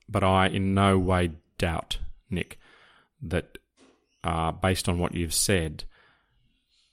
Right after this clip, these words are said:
potentially it could have been a, uh, a dangerous situation. And the fact that she went on to become a stalker is creepy. And in, in Australia, we have very strong laws,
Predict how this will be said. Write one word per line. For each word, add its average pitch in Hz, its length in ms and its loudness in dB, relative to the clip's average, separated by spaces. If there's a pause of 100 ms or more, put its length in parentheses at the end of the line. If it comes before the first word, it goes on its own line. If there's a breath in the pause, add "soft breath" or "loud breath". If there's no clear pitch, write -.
(180)
potentially 95 580 -2
it 78 100 -8
could - 120 -8
have 78 80 -8
been 85 220 -2
a, 82 280 -4
uh, 82 220 -6 (540)
a 90 60 -8
dangerous 87 360 -2
situation. 87 680 -4
And 82 100 -8
the 92 60 -6
fact 98 220 0
that 85 100 -10
she - 100 -6
went 87 160 -2
on 87 140 -2
to 80 60 -10
become 85 300 -6
a 82 40 -8
stalker 123 720 2 (600 soft breath)
is 87 140 -6
creepy. 101 500 2
And 85 120 -4
in, 82 120 -4
in 92 220 -4
Australia, 104 520 2
we 85 100 2
have 87 100 0
very 95 260 2
strong 92 460 0
laws, 90 540 2